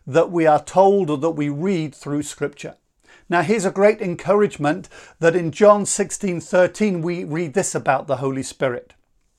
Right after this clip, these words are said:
When the Spirit of truth comes, he will guide you into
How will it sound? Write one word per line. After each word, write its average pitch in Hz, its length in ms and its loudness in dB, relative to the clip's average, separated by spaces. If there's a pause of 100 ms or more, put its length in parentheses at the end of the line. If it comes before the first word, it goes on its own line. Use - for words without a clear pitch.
(920)
When 233 280 2
the 214 80 -2
Spirit 202 480 0
of - 120 -8
truth 165 360 -6
comes, 160 580 -6 (340)
he 185 180 0
will 170 160 2
guide 196 480 4
you 185 140 0
into 156 240 -4